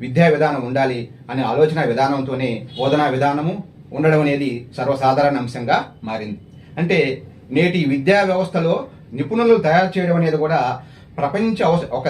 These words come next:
దేశీయ అవసరాల కోసం కన్నా కూడా ప్రపంచ అవసరాల కోసము ప్రత్యేక నిపుణులు తయారు చేయడం అనేది ఒక ప్రత్-, ఒక అంశంగా నేడు ప్రతి దేశం యొక్క విద్యా విధానంలో మనం చూడవచ్చు.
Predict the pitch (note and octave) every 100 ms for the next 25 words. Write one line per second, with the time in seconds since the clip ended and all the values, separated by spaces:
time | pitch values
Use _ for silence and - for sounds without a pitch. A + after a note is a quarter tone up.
0 | B2 D#3 G3+ A3+ A3 E3+ E3 F3+ F3 E3
1 | E3 D#3 D3+ D3 C3+ A#2 D3 - - -
2 | - C3 C3+ A#3+ A#3 F#3 C#3 D#3 F3+ E3+
3 | E3 D#3 E3 D3 A#2+ A#2 - - - C#3
4 | - G3 F#3 D#3+ F3 F3 D3+ C3 D#3 D3+
5 | D3 C#3+ C#3 C3+ A2+ - - - B2+ C3
6 | A#2+ - - C3 C3+ A2 A2 - - -
7 | - C#3+ E3 F3+ D#3+ B2+ A2+ - A#2+ B2+
8 | C3 A2+ G#2 - - C3+ C3 B2+ E3+ F#3
9 | D#3+ D#3+ A#2 A2 D3 C3+ C3+ C3 B2+ A#2
10 | D3 C4+ - - - A2+ G2+ E2+